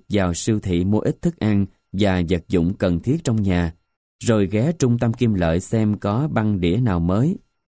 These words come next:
Bằng Giang, Mỹ Hương, Thanh Ngọc, Hồng Nhan, toàn các ca sĩ bên Việt Nam. Mỗi người xuất hiện đôi ba dĩa, nhưng không phải các giọng ca Dân thích. Nàng dừng sững mắt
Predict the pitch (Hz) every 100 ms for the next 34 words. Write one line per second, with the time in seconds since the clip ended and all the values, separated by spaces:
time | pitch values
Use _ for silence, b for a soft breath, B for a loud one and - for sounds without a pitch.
0 | _ _ - 104 98 87 117 117 113 110
1 | _ 101 95 127 120 123 120 117 - _
2 | - 131 117 92 82 - - 104 90 90
3 | 107 101 - _ _ _ 110 104 98 143
4 | - 120 - 95 120 107 95 - 104 98
5 | 98 _ _ _ _ _ 104 113 151 104
6 | - 180 104 87 101 110 113 101 107 98
7 | 82 139 - _ _ _ 113 117 113 110
8 | 131 117 - 87 82 120 175 92 90 110
9 | 107 104 101 - 190 - _ _ _ _
10 | _ _ 110 117 110 101 110 104 - 101
11 | 95 151 156